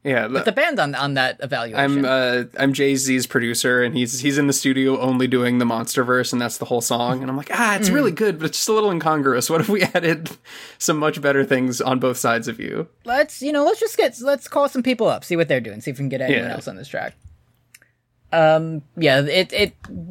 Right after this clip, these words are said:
Speaker 2: like, you know, the, the, like, flute sample is just a nice
Speaker 1: It's fun. It's very, it's very garage band, very two thousand three.
Speaker 2: Yeah, it
Speaker 1: I
Speaker 2: is.
Speaker 1: enjoy it.
Speaker 2: It, it, <laughs> it, now thinking about it, it does remind me of that thing. It's like new sample with, uh, what is it? Like the women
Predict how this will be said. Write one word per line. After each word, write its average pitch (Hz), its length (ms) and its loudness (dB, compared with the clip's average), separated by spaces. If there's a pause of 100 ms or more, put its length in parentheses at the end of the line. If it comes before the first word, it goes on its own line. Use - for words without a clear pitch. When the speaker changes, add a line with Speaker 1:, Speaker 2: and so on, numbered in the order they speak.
Speaker 2:
like, 180 240 0
you 190 80 -2
know, 139 120 0
the, 139 520 2
the, 139 120 -2
like, 139 180 -2
flute 143 420 -4
sample 110 580 -6 (680)
is 123 120 -2
just 123 180 -2
a 131 40 -2
nice 117 220 -6
Speaker 1:
It's - 80 -
fun. 190 340 2
It's 127 160 -4
very, 175 300 2
it's 156 120 -4
very 165 200 2
garage 135 420 0
band, 117 460 -2 (260)
very 135 160 0
two - 120 -8
thousand 139 280 2
three. 151 60 4
Speaker 2:
Yeah, 131 80 2
it - 140 2
Speaker 1:
I 147 80 0
Speaker 2:
is. 117 40 -2
Speaker 1:
enjoy 123 260 -2
it. - 220 -8 (640)
Speaker 2:
It, 226 180 2 (240)
it, 208 220 -2 (840)
<laughs> 359 360 2
it, 226 180 2
now 196 220 4
thinking 196 240 -6
about 208 180 2
it, 190 80 -4
it 165 140 -4
does 160 200 2
remind 147 360 0
me 147 100 0
of 135 140 2
that 143 180 2
thing. 147 180 -2
It's 139 120 -6
like 131 160 -2
new 131 200 -4
sample 131 560 -4
with, 127 220 -2
uh, 113 400 -2
what 131 220 -4
is 127 120 -8
it? 147 140 0
Like 123 200 0
the 131 100 0
women 135 600 -2